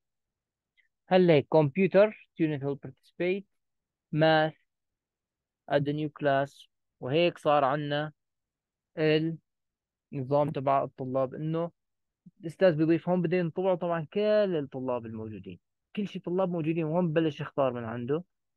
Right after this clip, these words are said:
الأستاذ بيختار، بجوز يكون في مية طالب، ميتين طالب، ما بيهم. المهم إنه الأستاذ على كيفه شو بيختار ما بيختار، هيك لازم يختار يعني. ولو بده ياخذ وقته.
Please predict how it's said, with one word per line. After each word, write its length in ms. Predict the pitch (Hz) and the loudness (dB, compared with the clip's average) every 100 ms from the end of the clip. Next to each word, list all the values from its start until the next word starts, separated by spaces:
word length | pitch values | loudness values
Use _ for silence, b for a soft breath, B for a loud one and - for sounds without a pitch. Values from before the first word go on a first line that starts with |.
| _ - | _ -16
الأستاذ 460 | - - 135 143 139 | -16 -2 2 2 0
بيختار، 380 | 120 - 135 | -6 -2 -2
بجوز 240 | 120 131 143 | -2 -6 -6
يكون 160 | 147 | -6
في 140 | 135 135 | -6 -4
مية 160 | 143 - | -4 -4
طالب، 220 | 127 127 | -4 -4
ميتين 200 | 135 151 | -6 -6
طالب، 200 | - 170 | -4 -2
ما 100 | 170 | -2
بيهم. 260 | 127 123 135 | -4 -4 -4
المهم 260 | 139 175 | -2 -2
إنه 280 | 165 170 196 _ _ _ _ _ _ | 0 -2 -4 _ _ _ _ _ _
الأستاذ 260 | - 160 | 2 4
على 180 | 143 135 | 6 4
كيفه 300 | - 143 - | 2 -4 -4
شو 140 | - 127 | -12 -12
بيختار 320 | 113 - 120 | -10 -6 -6
ما 120 | 110 | -6
بيختار، 420 | 117 - 160 165 175 | -14 -12 -12 -10 -12
هيك 160 | 170 _ | -14 _
لازم 260 | 107 110 - | -12 -12 -14
يختار 360 | - - 143 110 | -20 -6 -2 -2
يعني. 280 | - - _ _ _ _ _ _ _ _ _ 135 | -6 -16 _ _ _ _ _ _ _ _ _ -2
ولو 220 | 131 143 | 2 2
بده 200 | 123 117 | 0 -4
ياخذ 220 | 113 113 | -6 -6
وقته. 300 | 117 - - | -8 -10 -20